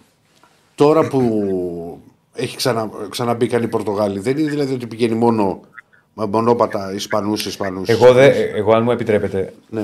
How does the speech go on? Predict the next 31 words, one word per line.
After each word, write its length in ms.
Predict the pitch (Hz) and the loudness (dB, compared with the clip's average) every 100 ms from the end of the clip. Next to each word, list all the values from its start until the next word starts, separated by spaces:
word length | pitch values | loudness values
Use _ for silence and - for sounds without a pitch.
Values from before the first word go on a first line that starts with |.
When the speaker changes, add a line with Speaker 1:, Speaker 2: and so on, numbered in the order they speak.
| 98 | 0
Speaker 2:
πάνω 160 | 104 | 0
σε 120 | 98 101 | 2 -4
αυτό 160 | - | -6
που 100 | 98 | -8
λέει 120 | 98 | -4
ο 40 | 92 | -4
φίλος, 360 | 95 90 90 - _ _ _ | -4 -8 -8 -14 _ _ _
δεν 240 | - 120 139 | 0 2 4
θεωρώ 280 | 147 131 123 | 4 6 6
εγώ 120 | 110 | 6
ότι 200 | 110 107 | 2 0
το 100 | 107 | -2
πρόβλημα 280 | 98 107 101 | 0 -2 -2
του 20 | |
Ολυμπιακού 260 | 101 95 92 | -2 -2 -4
είναι 100 | 98 | -4
ότι 80 | 95 | -8
έχει 200 | - 104 | -4 -4
ανοίξει 400 | 87 95 - - | -2 -6 -10 -10
κανάλι 680 | - 85 87 98 90 85 | -4 -4 -2 -2 -2 -6
συγκεκριμένο 580 | 73 - 104 95 85 98 | -10 -8 -6 -6 -6 -8
Speaker 1:
Ναι. 60 | 92 | -6
Speaker 2:
με 40 | |
ατζέντες. 400 | 82 85 82 85 _ _ _ | -8 -8 -10 -12 _ _ _
Το 120 | 123 | 4
πρόβλημα 220 | 123 143 135 | 8 8 6
του 60 | |
Ολυμπιακού 420 | 123 107 107 104 | 4 6 6 4
είναι 120 | 127 127 | -2 -4
ότι 160 | 113 | 0
αλλάζει 560 | 101 92 107 98 110 | 0 2 0 -2 -6